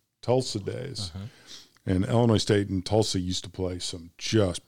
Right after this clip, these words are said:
Speaker 1: barn burners. I mean, Nolan Richardson. So when they, you guys talk about nine-, ninety-four feet of hell, I,
Speaker 2: Oh, yeah.
Speaker 1: I experienced that way, well before you guys did.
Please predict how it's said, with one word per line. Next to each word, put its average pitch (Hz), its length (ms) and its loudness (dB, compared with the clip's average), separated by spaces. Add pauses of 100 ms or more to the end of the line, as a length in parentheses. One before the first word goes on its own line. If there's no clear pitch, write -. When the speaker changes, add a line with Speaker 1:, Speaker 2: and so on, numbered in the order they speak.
(120)
Speaker 1:
barn 98 240 6
burners. 85 340 -2
I 104 60 -4
mean, 82 240 -4
Nolan 104 460 4
Richardson. 87 580 -2 (460)
So 104 160 2
when 104 180 2
they, 117 260 4
you 131 140 4
guys 117 220 4
talk 107 140 -2
about 95 180 -6
nine-, 101 340 -2
ninety-four 104 560 2
feet 95 300 0
of 80 80 -6
hell, 92 280 2
I, 90 280 -2 (280)
Speaker 2:
Oh, 87 220 -8
yeah. 95 60 0
Speaker 1:
I 117 80 6
experienced 110 480 4
that 92 160 2
way, 113 200 6 (120)
well 120 160 4
before 104 320 2
you 120 160 4
guys 104 300 4
did. 98 300 4